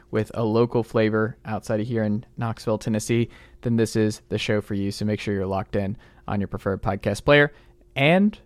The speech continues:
if you're already a subscriber, you know what I'm about to say. But if you could, please leave a, this show a five-star rating and write a review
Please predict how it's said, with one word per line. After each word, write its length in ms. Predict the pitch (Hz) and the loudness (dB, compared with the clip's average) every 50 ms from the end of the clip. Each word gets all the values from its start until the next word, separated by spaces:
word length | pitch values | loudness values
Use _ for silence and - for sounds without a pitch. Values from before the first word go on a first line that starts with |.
| _ _ | _ _
if 120 | - - - | -14 -4 0
you're 360 | 151 151 151 147 143 - - - | 0 2 2 2 0 -2 -4 -6
already 440 | - 123 147 175 175 160 156 156 147 | -4 -2 0 0 0 0 2 0 0
a 40 | |
subscriber, 600 | 147 - 131 131 - - 123 120 127 127 131 131 - | 0 0 -2 -2 0 2 2 4 4 4 2 0 -2
you 140 | - - 110 | -4 -2 0
know 220 | 110 113 117 123 | 2 2 2 2
what 120 | 127 131 127 | 2 2 2
I'm 120 | 123 123 | 0 0
about 180 | 107 107 104 - | 0 -2 -2 -2
to 100 | 120 117 | -4 -6
say. 300 | - - 90 95 110 - - - - - - | -4 -4 -6 -6 -6 -8 -12 -18 -20 -16 -10
But 120 | - 92 95 | -8 -6 -6
if 80 | - | -6
you 80 | - - | -6 -8
could, 440 | - - 160 165 175 180 170 175 - - - - - | -2 4 6 8 8 8 6 2 -2 -6 -12 -20 -12
please 300 | - - 139 156 170 - | -4 0 0 0 0 0
leave 300 | 147 143 143 139 139 - - _ _ - | -2 -2 -2 -4 -6 -12 -18 _ _ -12
a, 140 | - - - - - | -10 -10 -10 -12 -12
this 220 | - - 131 165 | 0 2 2 2
show 320 | - - - 85 - - - - _ _ _ - | 2 0 -2 -4 -4 -6 -12 -14 _ _ _ -8
a 160 | 110 104 90 | -6 -6 -4
five-star 540 | - - 117 139 165 - - - 175 165 143 | -2 2 2 2 2 2 2 2 2 2 2
rating 480 | 117 107 107 107 110 107 104 104 - - _ _ _ _ _ _ _ - | 2 2 2 2 2 2 2 0 -4 -8 _ _ _ _ _ _ _ -6
and 140 | 117 110 113 | -4 -2 0
write 160 | 131 180 277 | 2 2 2
a 40 | 285 | 2
review 380 | 262 247 277 262 151 - - | 0 2 2 2 2 0 -2